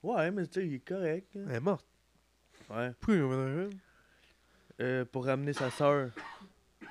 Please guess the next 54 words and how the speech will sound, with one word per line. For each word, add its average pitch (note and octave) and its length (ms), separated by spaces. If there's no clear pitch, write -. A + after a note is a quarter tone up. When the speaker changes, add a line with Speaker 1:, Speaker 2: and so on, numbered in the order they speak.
Speaker 2:
Elle A#2 60
a B2+ 120
une C#3+ 80
sœur ? F#3 320
Speaker 1:
Ouais, B2 280
un B2 100
autre C3+ 160
Black C3 220
Widow. C3 340
Speaker 2:
Pis - 200
c'est-tu, - 200
euh, A2+ 200
Scarlett A2+ 400
Johansson A#2+ 360
et C#3 80
tout, E3 120
ce F3+ 80
serait D#3+ 140
Speaker 1:
Non, - 20
Speaker 2:
écœurant ? F3 380
Speaker 1:
c'est - 180
une B2+ 100
autre C#3 180
fille, D#3 160
elle, C3+ 220
Speaker 2:
Ah. - 80
Speaker 1:
elle B2+ 160
est B2+ 60
dans, C3 360
Speaker 2:
Euh, B2+ 280
Speaker 1:
elle, B2 80
Speaker 2:
Scarlett C#3 240
Johansson, C#3+ 260
Speaker 1:
on D#3+ 60
la C#3 200
voit E3+ 120
et F3 40
Speaker 2:
euh, - 40
Speaker 1:
tout F#3 80
dans E3+ 80
la D3+ 80
Speaker 2:
les - 40
cheveux C3 140
Speaker 1:
série C#3+ 120
Speaker 2:
noirs. C#3 160
Speaker 1:
Hawkeye, C#3+ 280
sa A#2+ 140
sœur. B2 180
Elle A#2 180
est - 40
en C3 260
esti, - 180
sa A#2 140
sœur. A#2 240